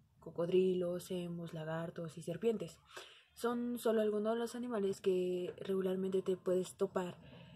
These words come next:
en, en la calle, eh, en los parques o incluso en, en van-, en charolas en los supermercados. Australia es quizá el único lugar en el mundo que se acomoda a sus dos estandartes.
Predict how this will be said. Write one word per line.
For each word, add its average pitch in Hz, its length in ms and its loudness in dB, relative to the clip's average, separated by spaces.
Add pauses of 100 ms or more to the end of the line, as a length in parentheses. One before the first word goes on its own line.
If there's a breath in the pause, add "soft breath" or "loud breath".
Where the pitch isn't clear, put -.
(180 loud breath)
en, 185 840 4 (1160 loud breath)
en 247 100 -2
la 240 100 -2
calle, 185 600 4 (480 loud breath)
eh, 175 720 4
en 180 140 -2
los 170 120 -8
parques 175 580 0
o 185 80 2
incluso 185 600 2
en, 165 420 -2 (240)
en 180 140 -2
van-, 175 200 -4
en 185 180 2
charolas 185 600 0 (280 loud breath)
en 180 100 -4
los 180 100 0
supermercados. 180 800 0 (580 loud breath)
Australia 247 520 4
es 247 180 0
quizá 240 540 -2
el 208 200 0
único 214 240 -2
lugar 226 280 2
en 208 120 2
el 240 80 -4
mundo 196 400 -2 (280 soft breath)
que 202 100 6
se 202 80 0
acomoda 202 300 2
a - 20 0
sus 202 200 -2
dos 180 200 -6
estandartes. 190 720 -4